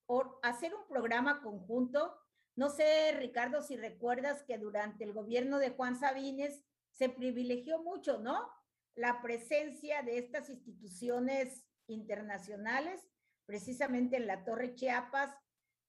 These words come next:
estaba la O I M, estaban ta-,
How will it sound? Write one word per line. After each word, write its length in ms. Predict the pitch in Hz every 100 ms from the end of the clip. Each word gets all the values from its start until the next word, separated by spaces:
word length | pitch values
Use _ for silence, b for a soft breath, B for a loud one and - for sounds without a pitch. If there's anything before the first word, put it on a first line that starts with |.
| _ -
estaba 520 | 214 - 240 240 240
la 180 | 202 202
O 120 | 226
I 220 | 233 247
M, 540 | 277 285 269 269 269 262 _ _ _ -
estaban 600 | 190 180 240 247 254 247
ta-, 260 | 208 202